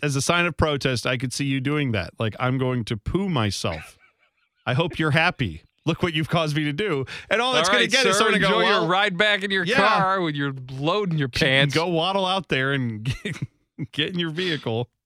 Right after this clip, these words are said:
Speaker 1: Trying to hit anybody's door when you
Speaker 2: "Sir,
Speaker 1: open
Speaker 2: did
Speaker 1: it.
Speaker 2: you soil yourself?" "Yeah, maybe you had a D V D player, I wouldn't." <laughs> "Okay, sir. Thanks for shopping."
Speaker 1: I mean,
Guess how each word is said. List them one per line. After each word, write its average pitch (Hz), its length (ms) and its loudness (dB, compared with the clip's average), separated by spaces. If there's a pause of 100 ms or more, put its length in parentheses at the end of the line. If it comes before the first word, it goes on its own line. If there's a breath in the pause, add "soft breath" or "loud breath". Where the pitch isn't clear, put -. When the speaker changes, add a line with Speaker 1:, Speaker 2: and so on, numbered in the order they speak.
(580 soft breath)
Speaker 1:
Trying 143 200 0
to 151 60 0
hit 151 80 0
anybody's 147 400 -2
door 139 300 -2
when 117 140 -2
you 120 80 -2
Speaker 2:
"Sir, 139 100 -2
Speaker 1:
open 160 140 -4
Speaker 2:
did 95 80 -4
Speaker 1:
it. 90 80 -8
Speaker 2:
you 269 160 -8
soil 185 400 -6
yourself?" 233 500 -6
"Yeah, 302 260 2
maybe 392 200 2
you 392 100 -2
had 381 80 0
a 302 100 -4
D 440 140 2
V 381 100 -2
D 415 200 2
player, 320 240 2
I 294 100 2
wouldn't." 277 560 -2
<laughs> - 1200 -10
"Okay, 185 420 0
sir. 156 440 -2 (600)
Thanks 135 220 -4
for 147 80 -2
shopping." - 560 -4
Speaker 1:
I 175 80 0
mean, 185 300 -4